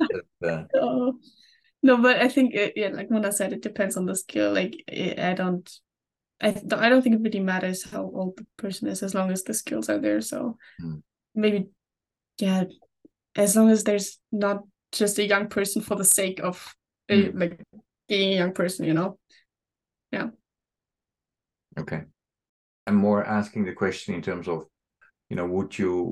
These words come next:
Speaker 1: would most young folks feel more comfortable talking about these different topics among, you know, uh, people from the same generation instead of, uh, yeah, having an, an, an older person there?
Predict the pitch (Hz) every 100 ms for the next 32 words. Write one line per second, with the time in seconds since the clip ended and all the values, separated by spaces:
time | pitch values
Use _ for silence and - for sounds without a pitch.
0 | 85 95 92 98 101 104 - 92 87 85
1 | 87 - _ 73 - 85 85 - - -
2 | 107 90 90 85 - 120 123 85 78 76
3 | 73 - _ _ _ _ _ _ _ _
4 | - 82 85 78 71 69 67 76 71 -
5 | - 85 80 82 - 73 76 - 78 -
6 | - _ _ _ _ _ _ _ - -
7 | 87 80 80 76 76 - - _ _ _
8 | _ - - 73 - 82 82 78 98 82
9 | 82 82 80 - 82 80 78 76 78 82
10 | 85 82 78 73 - 76 73 73 - -
11 | _ _ _ _ _ _ _ _ _ _
12 | _ 78 92 78 - 87 80 78 78 78
13 | - 76 - - - - 85 78 82 78
14 | - 78 - 76 - -